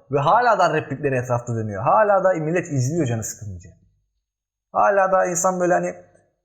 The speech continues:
konuşmalarda böyle uygun yerlerde ateşli toprak tahta, işte ne bileyim havalandırma, o da olmadı moleküler transportasyon var falan işte.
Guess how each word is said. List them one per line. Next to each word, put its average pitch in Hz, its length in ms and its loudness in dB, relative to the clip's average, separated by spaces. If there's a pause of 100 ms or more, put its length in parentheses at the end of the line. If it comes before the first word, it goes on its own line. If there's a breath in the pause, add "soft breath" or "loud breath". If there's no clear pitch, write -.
konuşmalarda 160 760 0
böyle 147 200 2
uygun 151 300 0
yerlerde 139 760 0
ateşli 135 440 -4
toprak 127 360 -4
tahta, - 520 -4
işte - 140 -12
ne 120 140 -2
bileyim 117 420 -4
havalandırma, 147 920 0 (460)
o 190 160 2
da 160 40 -2
olmadı 143 380 0
moleküler 143 480 0
transportasyon 131 960 0
var 92 140 -6 (340)
falan 95 260 -8
işte. - 200 -18